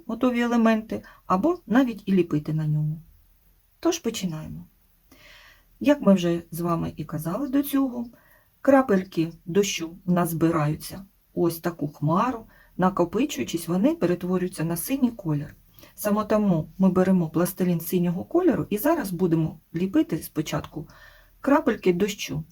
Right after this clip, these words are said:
Відчіпуємо трішечки пластиліну. Ось. Кладемо пластилін на одну долоньку, зверху накриваємо другою, і наче промальовуємо ручкою кружечок.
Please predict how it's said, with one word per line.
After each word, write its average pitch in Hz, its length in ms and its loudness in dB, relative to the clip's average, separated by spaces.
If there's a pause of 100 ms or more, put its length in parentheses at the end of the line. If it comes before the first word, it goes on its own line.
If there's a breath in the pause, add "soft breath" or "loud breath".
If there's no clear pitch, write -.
(200)
Відчіпуємо 208 840 2 (260)
трішечки 247 520 0
пластиліну. 196 760 -2 (1500)
Ось. 208 280 -6 (240)
Кладемо 277 400 4
пластилін 190 600 2 (100)
на 208 240 4
одну 196 360 2
долоньку, 175 500 0
зверху 214 400 0
накриваємо 196 600 2
другою, 226 460 0 (380 loud breath)
і 233 100 4
наче 254 360 6
промальовуємо 220 800 0
ручкою 233 480 -4
кружечок. 240 920 0